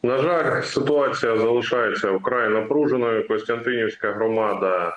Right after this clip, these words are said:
щоденно, постійно зазнає ворожих обстрілів зі всіх видів озброєння. Це як реактивні системи залпового вогню, так і артилерійські обстріли.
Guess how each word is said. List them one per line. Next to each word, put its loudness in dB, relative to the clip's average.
щоденно, -2
постійно -2
зазнає 0
ворожих 2
обстрілів 0
зі -2
всіх -6
видів 2
озброєння. 0
Це 0
як -2
реактивні 0
системи -2
залпового 0
вогню, -2
так -4
і 0
артилерійські -2
обстріли. 0